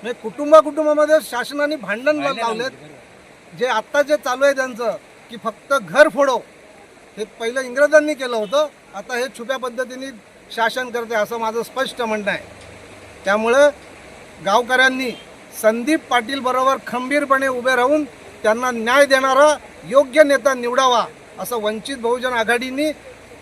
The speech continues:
संदीप पाटलां पाठीमागं उभं राहिलं खंबीर, तसं गावकऱ्या वाड्या वस्त्या उभ्या राहतील तेव्हा शासन जागं होईल. कागदोपत्री घोड्यांवरती संदीप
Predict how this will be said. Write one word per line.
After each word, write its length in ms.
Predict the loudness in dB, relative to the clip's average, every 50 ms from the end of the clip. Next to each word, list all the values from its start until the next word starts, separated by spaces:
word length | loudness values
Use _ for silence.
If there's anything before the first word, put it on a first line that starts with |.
| -20 -20 -20 -20 -12 -6
संदीप 300 | -6 -4 -4 -4 -6 -6
पाटलां 340 | -4 -4 -4 -4 -4 -6 -4
पाठीमागं 380 | -4 -6 -6 -4 -4 -4 -2
उभं 260 | -2 -2 0 0 2 2
राहिलं 240 | 2 2 0 0 -2 -2
खंबीर, 340 | -4 -6 -4 -4 -6 -6 -8 -10 -20 -20 -16 -12
तसं 140 | -10 -10 -6 -2 2
गावकऱ्या 500 | 2 2 2 2 0 0 2 2 2 2
वाड्या 340 | 2 4 4 4 4 4 2
वस्त्या 340 | 0 -2 -4 -4 -2 -2
उभ्या 240 | -2 0 0 0 0
राहतील 400 | 0 0 -2 -2 -4 -4 -4 -4 -8 -14 -20 -20 -20 -20 -10 -4
तेव्हा 220 | -2 0 0 0 0
शासन 400 | 0 0 0 0 0 -2 -4 -4 0
जागं 260 | 0 0 2 2 2
होईल. 360 | 2 2 2 0 -2 -4 -8 -10 -14 -20 -20 -20 -20 -20 -20 -20 -20 -20 -20 -20 -20 -20 -20 -20 -20 -20 -20 -20 -20 -20 -20 -20 -20 -20 -12 -6
कागदोपत्री 840 | -2 0 0 0 -2 -2 0 0 0 0 0 -4 -8 -8 -10 -10 -10
घोड्यांवरती 1000 | -8 -6 -4 -2 0 0 0 -2 -2 -4 -4 -6 -6 -8 -10 -10 -8 -8 -10 -12 -16 -20 -20 -20 -18 -8 -2
संदीप 380 | -2 -2 -2 -2 -6 -10 -10